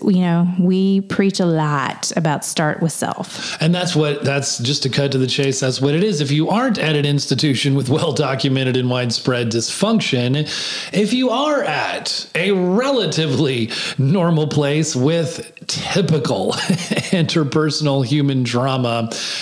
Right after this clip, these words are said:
Speaker 2: well, then, you know, here's what we advise, right?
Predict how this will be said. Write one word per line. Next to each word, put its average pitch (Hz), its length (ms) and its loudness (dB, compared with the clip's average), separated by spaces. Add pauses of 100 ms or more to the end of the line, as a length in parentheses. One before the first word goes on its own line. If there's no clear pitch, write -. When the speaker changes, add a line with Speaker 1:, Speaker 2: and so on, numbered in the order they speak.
(260)
Speaker 2:
well, 226 380 2
then, 226 640 2
you 180 160 4
know, 196 140 2
here's 247 500 0
what 226 140 2
we 233 160 2
advise, 214 540 2
right? 190 360 2